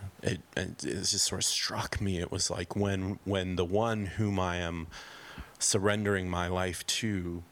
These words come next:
loves my life as much as I do, my safety, my well-being, my, uh, end outcome is,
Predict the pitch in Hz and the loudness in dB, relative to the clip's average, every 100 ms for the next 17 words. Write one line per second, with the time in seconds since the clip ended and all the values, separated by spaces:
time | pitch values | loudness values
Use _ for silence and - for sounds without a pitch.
0 | - - - - - - 110 95 104 98 | -20 -20 -20 -20 -12 -2 0 0 -2 -2
1 | 98 98 95 - - 95 92 85 90 90 | 0 0 0 -2 -4 -4 -4 -4 -4 -4
2 | 98 87 85 92 92 - 98 101 - 90 | -4 -2 0 0 2 0 0 -2 -2 -4
3 | 90 95 92 92 90 85 95 95 92 87 | -2 -2 0 0 0 -2 -2 0 0 -4
4 | 78 95 92 87 92 90 - - - - | -4 -2 0 -2 -4 -6 -10 -20 -20 -20
5 | - 92 90 85 82 - - - - 101 | -8 -4 -4 -6 -10 -20 -20 -20 -4 -2
6 | 95 90 98 104 - 98 90 87 82 - | 2 2 2 0 -4 -4 -4 -4 -2 -2